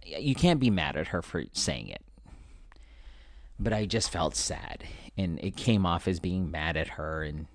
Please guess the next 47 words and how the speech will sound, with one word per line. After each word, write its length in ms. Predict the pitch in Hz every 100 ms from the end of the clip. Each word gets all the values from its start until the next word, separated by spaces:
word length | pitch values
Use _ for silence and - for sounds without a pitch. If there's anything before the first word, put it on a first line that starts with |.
| -
that's 340 | 92 85 -
not 160 | 85 73
my 120 | 80
intent. 520 | 82 - 76 76 - - - - - _ _ - - - - - - - - -
First 340 | - 139 131 -
of 60 |
all, 60 | 110
I 80 | 104
should 180 | - 110
have 80 | 82
hid 160 | 104
the 60 | 87
boxes 400 | 85 87 87 82
a 40 |
lot 200 | 80 69
better. 280 | 71 71 76 - -
So 200 | - 98
shame 300 | - 110 110
on 160 | 95
me. 220 | 78 73 82
But 120 | 85
second 260 | - 113 107
of 100 | 95
all, 360 | 95 92 95 - - - - - - - - - - - - -
shouldn't 340 | - 139 123
have 80 | 92
come 180 | 104 98
in 100 | 87
my 100 | 78
room. 380 | 80 80 80 - - - - - - - -
<laughs> 20 | - - 180 - 208 - - - 415 - - - - - - - - - -
That's 200 | 110 -
what 100 | 120
I'm 120 | 110
saying 300 | 101 98 98
about 260 | 90 78 64
that. 140 | 80
Oh 180 | - 123
my 180 | 95 76
gosh. 380 | - 73 73 -
What 600 | - - 151 175 175 -
in 180 | 120 113
the 80 |
heck 260 | 101 117 110
is 140 | 101
going 300 | 101 95 95
on? 320 | 90 90 92